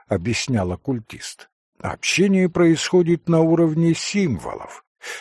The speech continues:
и совершенство формы пентаграммы даёт им импульс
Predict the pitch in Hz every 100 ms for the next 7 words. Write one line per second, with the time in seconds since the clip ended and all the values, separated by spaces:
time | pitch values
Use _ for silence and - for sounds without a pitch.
0 | - - 175 - 180 175 180 - - 175
1 | 156 - - 143 151 139 - 147 131 127
2 | 120 147 139 120 - 123 101 123 147 165
3 | 165 160 151 120 139 123 135 - 135 127
4 | - - - _ 170 123 78 - - -
5 | -